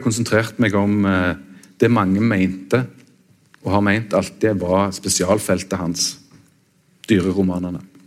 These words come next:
Så dermed kan vi slå fast at hvis dere skulle ha lyst til å komme her i dag og høre en førtiseks, førtiseks år gammel, eh, Stavangermann gå løs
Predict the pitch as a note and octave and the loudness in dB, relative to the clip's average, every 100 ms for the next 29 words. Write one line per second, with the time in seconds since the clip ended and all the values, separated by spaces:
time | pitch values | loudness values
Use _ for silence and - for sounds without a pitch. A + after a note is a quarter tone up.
0 | _ _ _ _ _ _ _ _ _ _ | _ _ _ _ _ _ _ _ _ _
1 | _ - - - - A#2 A#2+ C3+ A#2+ A#2+ | _ -14 -14 -10 0 2 4 2 2 2
2 | A2+ A2+ C3+ C#3 A#2+ A2 A2 - A2 A2 | 2 0 2 0 0 -2 -2 0 0 0
3 | - A2 G#2+ G#2+ A#2+ C#3 C3+ C3 A2 A2 | 0 0 2 2 2 2 0 2 2 4
4 | A2+ A2 A#2 A#2+ G#2+ F#2+ A2 G#2 - - | 4 4 2 2 0 2 2 0 -4 -16
5 | - G2+ A2 - A#2 A#2 - - - A2 | -4 -2 0 2 0 0 -8 -8 -2 0
6 | A#2+ - B2+ - A#2 G#2 G#2+ A#2 A2+ F#2+ | 2 2 2 2 2 2 4 4 4 0
7 | - - - - - _ - A#2+ B2 C3+ | -8 -20 -20 -20 -20 _ 0 2 4 4
8 | C3 A2 F#2+ - - B2 A#2+ A#2 C#3+ C#3 | 4 2 -2 -6 0 2 4 6 4 2